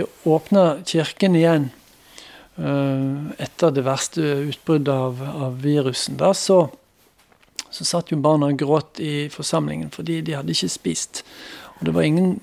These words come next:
eh, ingen som kunne hjelpe de. Så folk, folk er helt på bar bakke. Så det er hvis en, en, en familie i Tsjad har, har ris som de kan koke,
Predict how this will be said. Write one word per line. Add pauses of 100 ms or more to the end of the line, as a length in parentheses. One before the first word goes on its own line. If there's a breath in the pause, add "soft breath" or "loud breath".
eh,
ingen
som
kunne
hjelpe
de. (180)
Så
folk, (800 loud breath)
folk
er
helt (160)
på
bar
bakke. (840 loud breath)
Så
det
er
hvis
en,
en, (340)
en
familie (100)
i
Tsjad
har, (260)
har
ris
som
de
kan
koke,